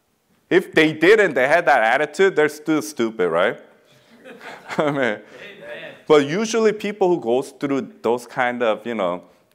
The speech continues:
Speaker 1: very, very traumatic events in their life, they understand. Before they say it, they will be like, "Hey, you know, brother, you know, take your time, you know."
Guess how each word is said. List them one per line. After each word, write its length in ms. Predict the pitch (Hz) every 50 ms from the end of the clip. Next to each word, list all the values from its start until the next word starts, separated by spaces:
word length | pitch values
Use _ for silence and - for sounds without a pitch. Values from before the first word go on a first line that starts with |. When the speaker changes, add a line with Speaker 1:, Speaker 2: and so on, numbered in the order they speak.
| _ _ _ _ _ _ _ - - _
Speaker 1:
very, 380 | - - 113 110 113 113 110 107
very 340 | 107 - 110 101 104 101 95
traumatic 520 | - - - 95 95 95 101 107 104 87
events 400 | 80 80 76 - 87 101 110 110
in 120 | 104 95 92
their 140 | 85 80 69
life, 460 | 65 69 76 98 139 - - - _ _ _ _ _ _ _ _ _
they 100 | - 233
understand. 720 | 247 247 247 247 233 233 - - 190 202 202 110 82 80 - _ _ _ _ _ _ _ _ _ _ _ _ _ _ _ _ _ _ _ _ _ _ _ _ _ _ _ _ -
Before 380 | 135 131 131 - 170 180 175
they 220 | 165 - 135 135 127
say 320 | 131 - - 185 214 233
it, 340 | 175 113 92 - - - -
they 80 | - 117
will 100 | 123 127
be 120 | 131 135
like, 300 | 120 110 98 92 - -
"Hey, 280 | - 113 104 92 90 - - - _ -
you 60 | - 82
know, 140 | 82 82 82 _ _ _ _ _ _ _ _ _ -
brother, 320 | 98 98 101 98 117 117
you 100 | 127 143
know, 100 | 143 120
take 300 | - - - 135 127 131
your 100 | 107 92
time, 360 | 87 - - 90 78 76 73 - _ _ _ _
you 60 | 85
know." 200 | 80 78 87 87